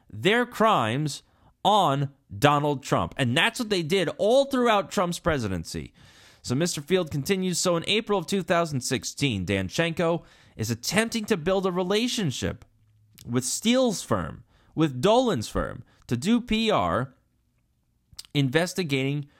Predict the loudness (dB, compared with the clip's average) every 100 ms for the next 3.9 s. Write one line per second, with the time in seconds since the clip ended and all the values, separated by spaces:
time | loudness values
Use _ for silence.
0 | _ _ _ 0 2 2 0 0 0 0
1 | -2 -2 0 0 -2 -4 0 0 0 -4
2 | -2 0 2 0 0 -2 -2 -2 0 0
3 | 0 -2 -4 -2 0 0 0 -2